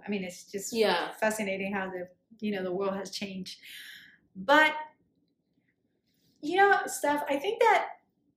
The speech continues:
Speaker 1: separate from what you can do or like the, you know,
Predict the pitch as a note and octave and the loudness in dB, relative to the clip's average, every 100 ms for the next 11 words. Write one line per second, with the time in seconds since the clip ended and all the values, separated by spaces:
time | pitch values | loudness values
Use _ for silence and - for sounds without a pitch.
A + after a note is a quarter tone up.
0 | - - - D#4 D#4+ F4+ F4+ - D4 C4 | -10 -4 2 2 4 4 4 2 0 2
1 | B3+ G#3+ A#3+ - - - C#4+ D4 C4 A3+ | 2 2 -2 -6 -10 -2 2 4 2 0
2 | C4 C4+ C4+ C4+ B3 A3+ A3 G#3 G3+ A3 | 0 0 4 8 8 8 4 2 2 2
3 | G#3+ G#3+ G#3+ C#4 B3 G3+ | 2 0 -2 -4 -2 -4